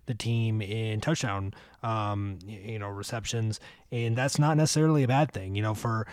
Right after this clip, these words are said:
for a lot of offenses, that might be if your tight end is leading your, y-, you know, <laughs> leading you in, in those statistical categories.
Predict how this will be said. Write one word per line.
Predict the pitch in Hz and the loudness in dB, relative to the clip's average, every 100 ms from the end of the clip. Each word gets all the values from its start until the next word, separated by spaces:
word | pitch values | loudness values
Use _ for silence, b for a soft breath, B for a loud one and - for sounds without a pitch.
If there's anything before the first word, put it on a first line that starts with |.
| B | B
for | - 131 | -2 0
a | |
lot | 117 135 | 2 2
of | 127 | 2
offenses, | 127 131 123 123 113 | 2 2 0 0 -2
that | 120 110 | -2 -2
might | 113 101 | -2 -2
be | 110 117 123 | -2 0 -2
if | 104 | -2
your | 110 | -2
tight | 110 107 | -2 -2
end | 107 107 | -2 -4
is | 104 | -4
leading | 107 104 | -6 -4
your, | 107 | -6
y-, | 92 113 104 | -8 -10 -8
you | 110 | -6
know, | 104 107 | -4 0
<laughs> | 98 160 151 117 - - - | 6 6 6 -4 -10 -16 -2
leading | 147 147 135 | 4 6 6
you | 135 131 | 4 4
in, | 127 123 120 | 4 2 2
in | 113 | 2
those | 117 - | 2 0
statistical | 110 123 113 117 107 | -4 -4 -4 -6 -8
categories. | 101 113 110 110 113 117 | -6 -6 -4 -4 -2 -2